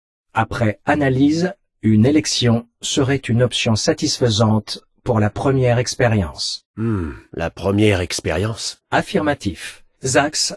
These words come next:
Speaker 1: doit mener plusieurs expériences afin de déterminer les qualités convenant à un superviseur. Déterminer le poste de superviseur au regard des actions des résidents de l'abri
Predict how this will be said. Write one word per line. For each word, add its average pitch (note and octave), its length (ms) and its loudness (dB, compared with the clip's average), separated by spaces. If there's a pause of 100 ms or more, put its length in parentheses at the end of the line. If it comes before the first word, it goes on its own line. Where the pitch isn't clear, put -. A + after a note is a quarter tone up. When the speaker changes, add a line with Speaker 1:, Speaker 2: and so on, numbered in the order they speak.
(120)
Speaker 1:
doit A2+ 240 2
mener B2+ 280 2
plusieurs D#3 460 -2
expériences A#2 720 0 (100)
afin C#3+ 360 0
de G2+ 100 2
déterminer B2 640 2
les G#2+ 100 0
qualités A2+ 500 0
convenant A#2+ 680 -2
à B2 140 0
un A#2 60 2
superviseur. A2+ 880 -2 (300)
Déterminer C#3 680 2
le A#2+ 120 0
poste B2 380 -2
de G#2 140 0
superviseur A#2+ 880 0 (140)
au A#2+ 100 0
regard B2 420 4
des G#2 220 0
actions C3 400 0
des G#2+ 140 0
résidents A2+ 460 2
de B2 80 4
l'abri A2+ 460 2